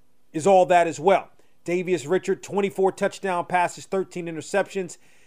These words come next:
He's, like, I think, uh, uh, top ten or near top ten in terms of points responsible for, uh, per game. Um, there's only been one game where he, he only had one touchdown. The rest of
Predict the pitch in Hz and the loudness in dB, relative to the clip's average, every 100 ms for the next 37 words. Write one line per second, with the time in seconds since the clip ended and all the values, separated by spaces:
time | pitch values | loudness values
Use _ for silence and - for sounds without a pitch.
0 | _ - 180 175 156 151 165 160 156 _ | _ -8 -6 -4 -6 -2 4 4 2 _
1 | - _ _ - _ 185 180 _ 139 135 | -20 _ _ -20 _ -8 -8 _ -6 -6
2 | 120 101 _ _ - 131 - 185 190 - | -8 -14 _ _ -16 -16 -8 -2 -2 -4
3 | - 190 196 185 151 160 185 180 185 175 | -8 -4 -4 -4 -4 -2 -2 -2 -4 -4
4 | - 190 175 - 190 180 165 147 _ _ | -6 -8 -6 -8 -8 -6 -6 -8 _ _
5 | _ - 202 196 - 165 156 - 190 190 | _ -10 -4 -4 -4 -12 -12 -6 -4 -4
6 | - 180 170 160 - 185 175 160 - _ | -6 -6 -6 -6 -2 0 0 -2 -6 _
7 | _ 143 - - 185 139 113 170 190 208 | _ -12 -12 -4 -4 -4 -6 -2 -2 -2
8 | 240 247 - _ _ _ 156 160 156 156 | -8 -12 -18 _ _ _ -6 -4 -2 2
9 | 208 247 226 196 160 180 196 170 180 170 | 2 2 0 -2 -2 -2 -2 -2 -2 -2
10 | 156 151 156 165 135 - 160 175 165 165 | -4 -4 -6 -12 -16 -18 -12 -4 -2 -2
11 | 160 139 160 156 151 _ _ _ 131 175 | -4 -4 -2 -2 -4 _ _ _ -6 -4
12 | 165 190 180 - 151 139 135 139 165 202 | -4 -4 -4 -4 -10 -10 -8 -4 -2 -2
13 | - 196 175 147 | -4 -2 -2 -2